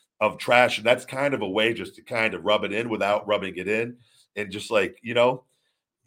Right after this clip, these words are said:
"Here, here's my hundred million dollar speed racer yacht,"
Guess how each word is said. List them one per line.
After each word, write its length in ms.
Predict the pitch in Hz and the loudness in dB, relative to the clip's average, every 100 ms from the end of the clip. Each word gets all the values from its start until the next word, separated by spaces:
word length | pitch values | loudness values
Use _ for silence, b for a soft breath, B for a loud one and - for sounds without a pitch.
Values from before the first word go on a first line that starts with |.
| _ | _
"Here, 220 | 123 135 - | -10 -10 -8
here's 440 | 113 151 151 143 | -4 0 2 2
my 280 | 139 131 117 | 4 4 4
hundred 400 | 107 143 131 120 | 0 -2 -4 0
million 320 | 120 120 113 | 2 2 4
dollar 760 | 113 113 117 104 101 98 95 - - - _ _ _ _ | 8 8 8 6 2 0 -2 -8 -20 -20 _ _ _ _
speed 640 | - - 135 127 127 - - _ 98 | -10 -8 -4 -2 -4 -10 -20 _ -6
racer 500 | 117 117 113 110 98 | -2 -2 -2 -6 -6
yacht," 500 | 87 98 101 107 | -4 4 6 6